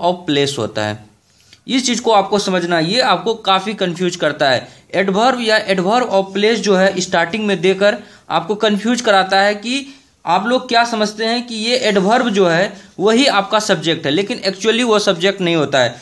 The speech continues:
इस सेंटेंस में भी वही हुआ है कि टू miles beyond, ये जो है ये adverb of place है।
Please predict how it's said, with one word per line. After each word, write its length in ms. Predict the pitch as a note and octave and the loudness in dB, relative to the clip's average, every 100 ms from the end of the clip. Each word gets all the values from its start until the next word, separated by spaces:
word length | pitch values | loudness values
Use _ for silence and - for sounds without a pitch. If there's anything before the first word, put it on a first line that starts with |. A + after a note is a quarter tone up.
| - _ | -20 _
इस 220 | - C4+ C4 | -4 -2 0
सेंटेंस 400 | A3+ A3 A3 A3 | -2 0 -2 0
में 120 | G#3 | 0
भी 120 | G#3+ | 2
वही 160 | G#3 G#3 | 4 4
हुआ 240 | F3 D#3 | 4 2
है 160 | F#3 B3 - - - | 2 -2 -6 -16 -10
कि 60 | |
टू 460 | F#3+ - B3 C4 C#4+ | -10 -4 0 2 2
miles 420 | A#3 G#3 A3 A#3+ G3+ E3+ | 2 2 2 -2 -6 -2
beyond, 420 | G3 F#3+ D#3+ A2 - _ D#3 | 0 0 -2 -6 -14 _ -6
ये 200 | A3 B3 | -2 0
जो 180 | B3 | 2
है 420 | A#3 A#3+ A#3+ B3 - - - _ _ - | 2 2 0 -4 -16 -20 -20 _ _ -10
ये 400 | F#3 B3+ B3 A3 | -2 0 2 2
adverb 440 | G#3 G3 B3+ C#4 G3 | 2 2 2 2 0
of 180 | G#3+ | 0
place 380 | G#3+ G3 G3 F#3 | 2 4 4 2
है। 80 | C#3 | -4